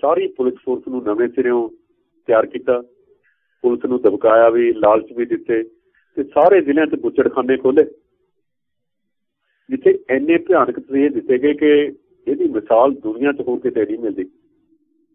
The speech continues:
ਹਿਟਲਰ ਦੇ ਸਮੇਂ ਵੀ ਯਹੂਦੀਆਂ ਨਾਲ ਇੰਨੇ ਤਸੀਹੇ ਤੇ ਇੰਨੀ ਜ਼ਿਆਦਤੀ ਨਹੀਂ ਕੀਤੀ ਗਈ ਜਿੰਨੀ ਉਸ ਵੇਲੇ ਪੰਜਾਬ 'ਚ ਕੀਤੀ ਗਈ।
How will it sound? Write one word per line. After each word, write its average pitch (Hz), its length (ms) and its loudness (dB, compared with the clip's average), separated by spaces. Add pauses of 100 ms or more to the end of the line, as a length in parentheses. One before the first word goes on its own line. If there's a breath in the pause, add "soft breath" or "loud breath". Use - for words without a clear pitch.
(320)
ਹਿਟਲਰ 160 320 4
ਦੇ 160 140 4
ਸਮੇਂ 156 300 0
ਵੀ 147 180 2
ਯਹੂਦੀਆਂ 131 520 0
ਨਾਲ 135 280 0
ਇੰਨੇ 127 480 -4 (360)
ਤਸੀਹੇ 117 540 -2 (680)
ਤੇ 113 280 -4
ਇੰਨੀ 117 260 -4
ਜ਼ਿਆਦਤੀ 107 480 0
ਨਹੀਂ 127 120 -6
ਕੀਤੀ 127 280 -6
ਗਈ 127 80 -2
ਜਿੰਨੀ 113 380 -6
ਉਸ 104 280 -6
ਵੇਲੇ 110 180 0
ਪੰਜਾਬ 95 360 -2
'ਚ - 40 -20
ਕੀਤੀ 87 300 -10
ਗਈ। 87 100 -8